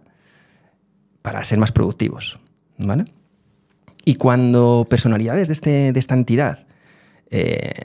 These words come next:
hablan en estos términos, mm, ostras, te das un poco cuenta de las expectativas que hay de nosotros,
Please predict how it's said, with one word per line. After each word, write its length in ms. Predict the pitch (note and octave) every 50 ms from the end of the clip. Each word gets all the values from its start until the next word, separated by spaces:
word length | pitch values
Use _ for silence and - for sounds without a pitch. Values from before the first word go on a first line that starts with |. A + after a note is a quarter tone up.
| -
hablan 260 | - A2+ A#2+ C3+ C#3+ D3
en 60 | C#3
estos 240 | C#3+ - B2+ A#2+ -
términos, 540 | - F3 E3+ C#3+ C3+ F#3+ A#3+ - - - _ _ _ _ _ _ _ _ _ _ _
mm, 680 | - B2 G#2+ G2+ G2+ G2 F#2+ F#2+ F#2 F2+ E2+ - - - -
ostras, 300 | - B2+ - - C#3+ A#2+
te 80 | - G2+
das 180 | G#2+ A2+ - -
un 140 | C3+ C3
poco 240 | - B2+ B2 - B2
cuenta 420 | - - C3 C3 C3 A#2+ C3+ C3 C3+
de 120 | B2+ A2+
las 120 | A2 G#2
expectativas 580 | G#2 G2 - A2+ - G2 - - A2+ A#2 A#2 -
que 120 | - -
hay 160 | A2+ B2 A#2 G2+
de 100 | G2 F#2
nosotros, 560 | F#2 G2 - - F#2 - - - - -